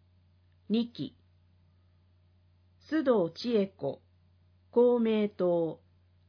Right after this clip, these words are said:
稲平五の七十三の二。零八零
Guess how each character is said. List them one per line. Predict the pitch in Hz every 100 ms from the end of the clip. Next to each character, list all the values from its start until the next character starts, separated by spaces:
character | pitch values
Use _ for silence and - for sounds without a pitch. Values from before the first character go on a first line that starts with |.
| _ _ -
稲 | 226 277 285
平 | 269 254 196 143 - _ _ _ _ _
五 | 269 294
の | 262 185
七 | 180 226 285
十 | 262 202 165
三 | - 208 226
の | 208 196
二。 | 180 185 - _ _ _ _ _ _ _ _ _ _
零 | 185 247 285 277
八 | 262 262 180
零 | 175 185 151 -